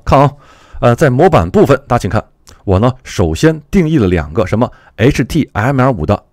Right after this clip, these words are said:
按钮标记，没有问题吧？然后分别实现了它们的 click 事件。这个事件的实现方式，请看一下我的这个初级课程啊，里面会给您讲解的这个非常的详细。然后这两个按钮事件呢，分别调用了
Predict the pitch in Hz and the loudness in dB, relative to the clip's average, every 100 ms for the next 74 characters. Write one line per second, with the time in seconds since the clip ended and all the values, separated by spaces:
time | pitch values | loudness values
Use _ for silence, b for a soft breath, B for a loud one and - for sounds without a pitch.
0 | - 151 127 82 80 85 - _ _ - | -4 -2 -2 -6 -6 -6 -8 _ _ 2
1 | 160 175 - _ - 123 104 107 110 B | 2 2 -6 _ 0 0 2 0 0 B
2 | B 131 - 180 151 143 143 135 156 95 | B -4 0 0 2 2 2 0 0 0
3 | - 147 92 - 131 110 120 156 - _ | 0 -2 -4 -2 -4 -2 -4 -4 -6 _
4 | _ _ b b b b 190 - 214 202 | _ _ b b b b -2 0 0 0
5 | 160 156 165 147 175 185 170 123 - 90 | 0 -2 -2 0 0 0 -2 -2 -4 -10
6 | - 165 156 151 73 85 117 104 101 85 | -6 -4 -4 -6 -4 -6 -6 -6 -4 -4
7 | 82 - 202 120 85 76 71 85 101 113 | -4 -6 -6 -4 -4 -6 -8 -8 -6 -4
8 | 92 90 107 95 127 92 78 78 90 80 | -4 -4 -4 -6 -6 -8 -8 -10 -8 -8
9 | - 104 98 - 90 180 - - B B | -4 -4 -4 -8 -10 -12 -12 -20 B B
10 | B B B - 160 196 110 117 165 165 | B B B -2 2 4 4 2 0 0
11 | 113 95 165 143 170 131 123 _ 175 175 | 0 -2 -2 0 2 0 -2 _ -4 -2
12 | 151 131 143 156 156 123 131 87 73 | 0 2 2 2 2 2 0 -4 -6